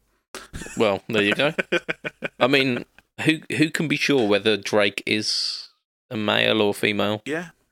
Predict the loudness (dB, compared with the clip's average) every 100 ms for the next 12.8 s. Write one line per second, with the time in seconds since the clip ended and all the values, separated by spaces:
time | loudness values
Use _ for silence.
0 | _ -14 -12 -12 _ _ -2 2 2 0
1 | 0 2 2 2 2 0 0 -2 2 2
2 | 4 2 2 2 2 2 2 0 0 0
3 | 0 0 -2 -2 -6 -4 -2 0 -2 -2
4 | -8 _ _ _ _ 2 4 2 0 -2
5 | 0 2 2 2 0 0 -4 -2 0 0
6 | 0 0 0 -2 -12 -16 _ _ _ _
7 | _ _ _ 4 6 4 0 -8 _ 2
8 | 2 2 0 2 2 2 2 2 2 2
9 | -2 -2 -2 -4 _ _ _ 0 2 2
10 | 0 2 2 2 0 2 0 0 0 -2
11 | 0 0 0 0 -2 -6 -10 _ _ -6
12 | -2 0 0 0 -2 -2 -2